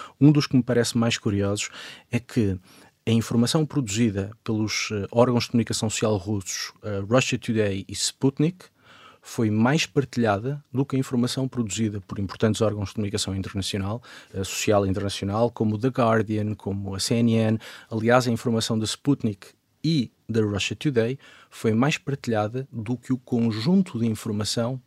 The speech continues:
produzida por meios espanhóis, nomeadamente a T V E e a Agência F. E, portanto,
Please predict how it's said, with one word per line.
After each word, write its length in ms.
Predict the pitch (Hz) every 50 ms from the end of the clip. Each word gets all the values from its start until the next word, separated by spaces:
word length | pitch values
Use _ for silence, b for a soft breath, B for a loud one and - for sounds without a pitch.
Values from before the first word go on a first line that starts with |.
| _ -
produzida 460 | - 131 110 92 98 110 113 120 120
por 140 | - - 110
meios 180 | 110 107 107
espanhóis, 500 | - - - 104 107 107 113 113 113 - B B B B B -
nomeadamente 640 | 131 123 117 110 107 104 107 104 107 110 104 - 107
a 20 |
T 140 | - 117 110
V 140 | 95 101 98
E 260 | 98 98 98 101 101 B B B B B B -
e 240 | 110 107 104 104 98 -
a 100 | 104 95
Agência 440 | 92 90 101 101 95 - 95 90
F. 200 | 92 90 - - B B B B B -
E, 60 | 135
portanto, 340 | - - - 139 127 -